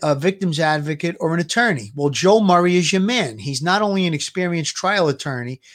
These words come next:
he's also a retired fifteen-year member of the N Y P D. He literally knows both sides of the fence.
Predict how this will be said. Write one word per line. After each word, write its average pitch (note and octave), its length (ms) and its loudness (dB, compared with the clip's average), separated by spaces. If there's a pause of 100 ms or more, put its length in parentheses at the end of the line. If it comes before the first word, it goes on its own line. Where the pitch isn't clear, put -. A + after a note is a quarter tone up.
he's D#3+ 200 -2
also G#3 380 4
a E3 60 2
retired D#3 520 -2
fifteen-year F#3+ 680 -6
member D#3+ 340 -2
of C#3+ 100 -4
the D#3 160 -6
N E3+ 140 -4
Y D#3+ 180 -2
P D#3 300 -14
D. D3+ 340 -6 (320)
He D#3 180 -6
literally F3 520 2
knows D#3 300 4
both D3+ 280 0
sides C#3 300 -4
of E3 60 -2
the D#3 80 -10
fence. - 480 -4